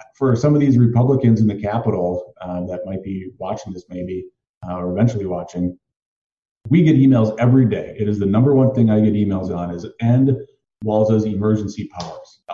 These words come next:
All day long, we all get these emails. And I, for one,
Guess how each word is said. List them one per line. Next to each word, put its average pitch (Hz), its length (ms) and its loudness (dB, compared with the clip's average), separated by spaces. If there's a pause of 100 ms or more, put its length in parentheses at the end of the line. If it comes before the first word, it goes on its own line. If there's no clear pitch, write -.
All 151 220 0
day 151 120 4
long, 92 300 0
we 101 160 -10
all 117 200 0
get 120 160 2
these 107 200 0
emails. 104 440 -6 (500)
And 98 300 -6
I, 127 320 -2
for 120 120 -2
one, 101 560 0